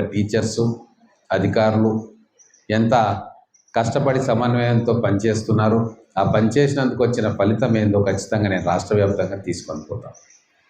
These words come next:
ఇక్కడ మీరు లాంగ్వేజ్ టీచర్స్‌గా వచ్చారు, నిన్న రావాల్సి ఉండే, కానీ మొన్న అసెంబ్లీలోనే దాదాపు రే-, టూ ఓ క్లాక్ దాకా అక్కడే ఉండడం, వైస్ ప్రెసిడెంట్ క్యాండిడేట్ వస్తే గౌరవప్రదంగా వారిని కలవాల్సిన ప్రోగ్రామ్ ఉండడంతో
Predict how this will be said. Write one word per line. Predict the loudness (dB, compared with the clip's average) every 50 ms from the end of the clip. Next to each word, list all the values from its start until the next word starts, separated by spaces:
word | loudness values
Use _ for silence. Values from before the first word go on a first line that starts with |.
| _ _ _ _ _ -20 -20 -20 -20 _ -20 -20 -20 -8 -2
ఇక్కడ | 0 2 4 4 4 4
మీరు | 4 4 4 4 4
లాంగ్వేజ్ | 4 2 2 2 2 2 2 2 0
టీచర్స్‌గా | -2 -4 -2 -2 -4 -2 0 0 0
వచ్చారు, | 2 2 2 2 2 0 0
నిన్న | 0 0 0 0 0
రావాల్సి | 2 2 2 2 2 0 0 0 0 0
ఉండే, | 0 2 0 0 -2 -4 -10 -16 _ _ _ _ _ _ _ _ _ _ _ _ -4
కానీ | -2 0 0
మొన్న | 2 2 2 0 0
అసెంబ్లీలోనే | 0 -2 0 0 0 0 2 2 2 2 2 2 2
దాదాపు | 2 0 2 2 0 0 0 -2 0
రే-, | 0 0 -2 -2 -6 -8
టూ | _ 0 2
ఓ | 2 2
క్లాక్ | 2 2 2 0 0 0
దాకా | 0 0 0 0
అక్కడే | -2 -2 -2 -2 0 2
ఉండడం, | 2 2 2 2 2 0 0 -2 -6 -10 _ _ _ _ _ _ _ _ _ _ _ _ _ -2
వైస్ | 0 0 2 2 2
ప్రెసిడెంట్ | 0 2 2 2 2 2 2 2
క్యాండిడేట్ | 0 0 0 2 0 0 0 0
వస్తే | 0 -2 -2 0 -2 0
గౌరవప్రదంగా | 0 2 2 2 2 2 2 2 2 2 2 2 2 2
వారిని | 2 2 0 0 -2 -2
కలవాల్సిన | 0 0 2 2 2 2 2 0 -2 -2
ప్రోగ్రామ్ | 2 2 4 4 4 4 2 2
ఉండడంతో | 2 2 0 0 -2 -2 0 0